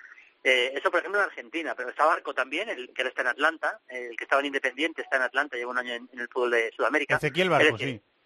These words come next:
Speaker 1: Ezequiel Barco, muchísimos jugadores para, para disfrutar, muchísimos.
Speaker 2: Mira, hay un Portugal-Argentina, el martes veintiocho
Speaker 1: Ah, bueno,
Speaker 2: de mayo, que
Speaker 1: eh,
Speaker 2: suena
Speaker 1: cuidadín con ese, ¿eh?
Speaker 2: partido gordo, ¿eh?
Speaker 1: Y, y luego, mira, por ejemplo, está aquí, tengo aquí la lista de Francia, aquí podemos estar ya todo el programa, ¿eh?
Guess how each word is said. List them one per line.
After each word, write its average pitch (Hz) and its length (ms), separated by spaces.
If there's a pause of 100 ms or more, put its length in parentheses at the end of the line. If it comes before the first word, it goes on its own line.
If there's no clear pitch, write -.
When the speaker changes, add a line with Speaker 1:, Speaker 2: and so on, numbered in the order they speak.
(320)
Speaker 1:
Ezequiel 143 320
Barco, 123 180 (180)
muchísimos 160 560
jugadores 135 400
para, 113 600
para 117 120
disfrutar, 113 460
muchísimos. - 460 (100)
Speaker 2:
Mira, 143 180
hay 160 80
un 170 80
Portugal-Argentina, 147 880
el 113 80
martes 151 380
veintiocho 143 340
Speaker 1:
Ah, - 40
bueno, 120 180
Speaker 2:
de 151 60
mayo, 107 160 (220)
que 117 80
Speaker 1:
eh, 107 120
Speaker 2:
suena 127 200
Speaker 1:
cuidadín 127 260
con 123 140
ese, 127 300
¿eh? - 40
Speaker 2:
partido 123 380
gordo, 127 340
¿eh? - 180
Speaker 1:
Y, - 60
y 135 40
luego, 143 180
mira, 156 200
por 120 100
ejemplo, 147 180
está 143 120
aquí, 147 120
tengo 147 220
aquí 156 100
la 151 100
lista 151 200
de 135 80
Francia, 165 480 (420)
aquí 127 140
podemos 143 240
estar 131 180
ya 127 80
todo 127 120
el 117 60
programa, 120 300
¿eh? - 80